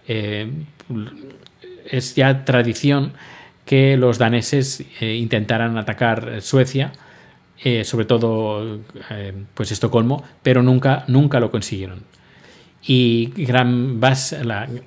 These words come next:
gran parte de esta, de que no lo consiguieran fue gracias, pues, a estos, eh, a esta defensa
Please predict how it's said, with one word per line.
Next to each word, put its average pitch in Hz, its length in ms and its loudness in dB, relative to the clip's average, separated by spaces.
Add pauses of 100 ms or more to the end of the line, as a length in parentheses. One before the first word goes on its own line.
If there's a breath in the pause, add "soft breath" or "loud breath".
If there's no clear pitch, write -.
(180)
gran 120 220 2
parte 135 400 2
de 123 120 2
esta, 117 640 -2 (440 loud breath)
de 117 160 -4
que 120 140 0
no 123 160 6
lo 127 100 6
consiguieran 131 520 2
fue 139 240 2
gracias, 131 500 -2
pues, 123 300 -6 (260 loud breath)
a 110 180 -2
estos, 113 720 -2
eh, 101 480 -10 (720 loud breath)
a 131 100 -2
esta 135 240 2
defensa 135 720 2